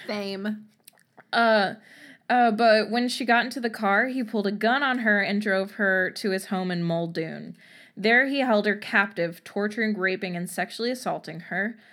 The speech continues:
Speaker 1: Mm.
Speaker 2: Uh, she mentioned that after he chained her by the neck to a post in the house's basement, Hansen took a nap on a nearby couch. When he
Speaker 1: Wow.
Speaker 2: awoke, he put her in his car and took her to Merrifield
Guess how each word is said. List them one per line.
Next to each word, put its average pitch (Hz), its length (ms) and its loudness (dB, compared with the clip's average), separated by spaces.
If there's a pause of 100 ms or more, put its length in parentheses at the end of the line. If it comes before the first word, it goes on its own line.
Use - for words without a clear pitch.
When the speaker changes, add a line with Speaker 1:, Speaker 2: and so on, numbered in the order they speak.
(140)
Speaker 1:
Mm. 254 100 -18 (400)
Speaker 2:
Uh, - 40 -16
she - 260 -4
mentioned 226 640 2
that 190 260 4
after 214 280 -2
he 220 120 -4
chained 208 380 -4
her 202 560 0
by 185 180 2
the 180 100 -4
neck 180 400 -4
to - 120 -6
a 202 80 -2
post 202 440 -4
in 185 80 -4
the 185 80 -6
house's 180 380 -4
basement, 180 540 -6 (400)
Hansen 220 420 0
took 208 200 -4
a 196 40 -2
nap 175 320 0
on 170 140 -2
a 170 40 -2
nearby 160 380 -4
couch. - 720 -10 (1200)
When 233 180 0
he 262 140 0
Speaker 1:
Wow. 220 60 2
Speaker 2:
awoke, 214 400 2 (400)
he 240 200 0
put 233 260 0
her 285 120 2
in 254 120 0
his 254 100 -6
car 208 260 0
and 202 140 -2
took 214 200 -4
her 233 100 -2
to 220 160 -4
Merrifield 202 640 -2